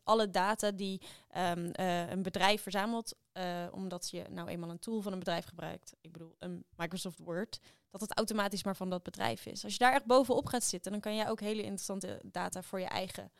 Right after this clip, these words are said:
ehm, eh, eh, gemeente, ehm, eh, krijgen. Daarnaast, ehm, ja, ga vast aan de slag met dat soort, ehm, eh, <laughs> ga ik het goed zeggen?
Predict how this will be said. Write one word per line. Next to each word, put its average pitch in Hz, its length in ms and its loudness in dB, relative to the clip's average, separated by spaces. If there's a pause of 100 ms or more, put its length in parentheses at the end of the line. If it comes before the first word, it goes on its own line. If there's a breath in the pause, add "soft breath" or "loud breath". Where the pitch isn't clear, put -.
(260 soft breath)
ehm, 175 480 0
eh, 175 440 -4
eh, 185 40 -10 (480)
gemeente, 208 580 2 (380 soft breath)
ehm, 175 440 -4
eh, - 160 -6 (120)
krijgen. - 380 -12 (260)
Daarnaast, 202 560 4
ehm, 190 380 -4
ja, 190 220 0 (560)
ga 226 280 0
vast 226 220 -4
aan 208 160 0
de 196 60 0
slag 226 260 2
met 214 120 0
dat 190 140 2
soort, 185 380 0 (100)
ehm, 185 480 -4 (200)
eh, - 160 -16
<laughs> - 640 -14
ga 226 80 -8
ik - 80 -10
het 226 220 -16
goed 294 160 -14
zeggen? 320 260 0